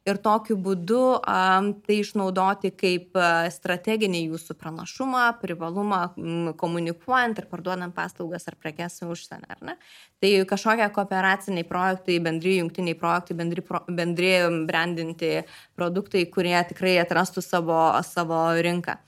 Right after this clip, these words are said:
Tai va čia yra toks, tokia stipri, pakankamai, tačiau strateginė tokia pagalba, kurios vienareikšmiškai, a,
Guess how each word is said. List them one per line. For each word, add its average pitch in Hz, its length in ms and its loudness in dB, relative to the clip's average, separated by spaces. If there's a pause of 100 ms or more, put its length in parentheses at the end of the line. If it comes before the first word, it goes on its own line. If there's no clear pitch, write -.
(320)
Tai 180 180 -2
va 185 60 0
čia 240 200 0
yra 226 160 6
toks, 214 380 0
tokia 214 260 2
stipri, 220 600 2
pakankamai, 202 800 0
tačiau 185 260 -4
strateginė 185 720 -2
tokia 156 380 -2 (880)
pagalba, 175 560 2
kurios 190 320 0
vienareikšmiškai, 190 720 0 (120)
a, 180 180 -2